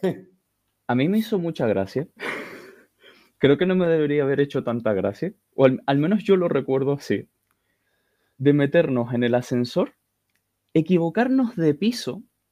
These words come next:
Speaker 2: que se abriera el ascensor en un piso completamente a oscuras y que Andrew pegara un chillido como si lo fueran a matar.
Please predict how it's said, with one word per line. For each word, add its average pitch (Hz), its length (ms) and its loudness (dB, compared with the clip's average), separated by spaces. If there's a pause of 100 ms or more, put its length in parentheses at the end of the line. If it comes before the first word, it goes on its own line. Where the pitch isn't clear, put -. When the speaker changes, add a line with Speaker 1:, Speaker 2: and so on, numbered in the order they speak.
(720)
Speaker 2:
que 170 120 0
se 165 160 0
abriera 196 320 2
el 240 80 0
ascensor 185 680 -2 (720)
en 160 160 2
un 196 160 0
piso 139 540 -4
completamente 190 840 2
a - 40 -2
oscuras 202 560 -4 (680)
y 180 120 4
que 180 120 2
Andrew 196 300 0
pegara 185 320 0
un 190 160 2
chillido 190 460 0
como 185 180 -2
si - 140 -4
lo 160 100 -2
fueran 156 340 0
a 151 60 0
matar. 120 400 0